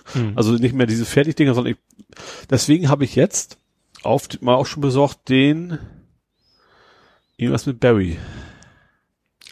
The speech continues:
Speaker 1: Hi-Fi Berry.
Speaker 2: Hi-Fi Berry, genau. Das ist ein Modul, das steckst du einfach auf den
Speaker 1: Der
Speaker 2: Raspberry drauf, hat sechzig Watt Ausgang, fertig.
Speaker 1: Der Bruder von Harry Beefy.
Speaker 2: <laughs> Genau.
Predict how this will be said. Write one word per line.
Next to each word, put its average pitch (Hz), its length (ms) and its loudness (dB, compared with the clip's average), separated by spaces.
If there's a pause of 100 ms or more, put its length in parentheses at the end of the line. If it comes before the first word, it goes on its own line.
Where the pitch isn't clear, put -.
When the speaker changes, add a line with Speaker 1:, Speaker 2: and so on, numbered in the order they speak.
(100)
Speaker 1:
Hi-Fi 143 260 -2
Berry. 92 300 -8
Speaker 2:
Hi-Fi 180 440 2
Berry, 98 380 2
genau. 117 380 0 (280)
Das 113 100 -6
ist 143 140 -2
ein 143 160 -4
Modul, 143 260 0
das 160 100 2 (100)
steckst - 400 -6
du 185 40 4
einfach 160 200 2
auf 156 80 0
den 139 60 -2
Speaker 1:
Der 135 80 6
Speaker 2:
Raspberry 143 280 2
drauf, 147 320 0
hat 147 320 -2
sechzig - 520 -2
Watt 151 120 2
Ausgang, 131 500 0 (100)
fertig. 120 420 -2 (260)
Speaker 1:
Der 113 60 -4
Bruder 135 240 -4
von 120 340 -8
Harry 120 180 -4
Beefy. 107 440 -12
Speaker 2:
<laughs> - 40 -20 (760)
Genau. 120 320 0